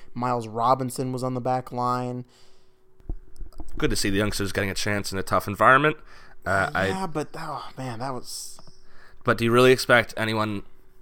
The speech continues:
Speaker 2: these guys, to come into a seventy thousand person? 'Cause I expect them to actually put a decent amount in, maybe sixty thousand people at, at, uh, Mercedes-Benz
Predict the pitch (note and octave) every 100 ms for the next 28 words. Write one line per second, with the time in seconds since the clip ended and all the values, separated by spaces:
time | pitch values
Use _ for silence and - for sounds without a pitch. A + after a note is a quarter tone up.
0 | - G#2 G#2+ A2 G2 F#2 A2 G#2 G2+ G2
1 | F#2 - F#2+ F#2+ - F#2+ F#2 F2+ F2 F#2
2 | - F2 F2 - - - - - - F#2
3 | - C#3+ A#2 G#2 G2 - F2+ - - F#2
4 | G2 G2 F2+ G2+ G2 F2 G#2 - A2+ -
5 | F#2 F2 D#2+ E2 D2+ - - - - F2+
6 | D#2 D2+ - - - - - - D#2 D#2+
7 | - E2+ E2+ E2 D#2 D2 C#2+ - - -
8 | F2 - G2 F2 F2+ E2+ E2 -